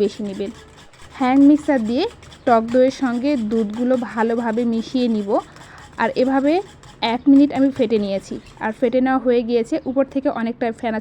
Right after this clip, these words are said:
চলে আসছে। যে বাটিতে দই সেট করব, আগে থেকে দই একটু মাখিয়ে নিয়েছি। এরপর উপর থেকে দইয়ের মিশ্রণটা ঢেলে দিব, আর উপর থেকে দিয়ে দিলে অনেকটাই ফেনা হয়ে যাবে। আর এখন সেট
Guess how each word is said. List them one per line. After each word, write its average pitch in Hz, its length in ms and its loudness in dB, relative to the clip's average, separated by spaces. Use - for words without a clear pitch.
চলে 214 240 -4
আসছে। - 180 -18
যে 240 180 -2
বাটিতে 240 280 -2
দই 226 240 2
সেট 277 160 0
করব, 208 180 0
আগে 233 200 0
থেকে 269 200 0
দই 220 240 6
একটু 214 160 -2
মাখিয়ে 233 400 0
নিয়েছি। 196 320 -10
এরপর 262 220 2
উপর 302 180 -2
থেকে 302 260 -6
দইয়ের 247 340 6
মিশ্রণটা 269 500 2
ঢেলে 208 300 0
দিব, 196 120 -8
আর - 60 -2
উপর 262 240 -2
থেকে 277 160 0
দিয়ে 240 240 0
দিলে 247 160 0
অনেকটাই 285 400 0
ফেনা 226 280 -2
হয়ে 220 220 -2
যাবে। 208 220 -6
আর 226 80 0
এখন 269 220 0
সেট 262 200 0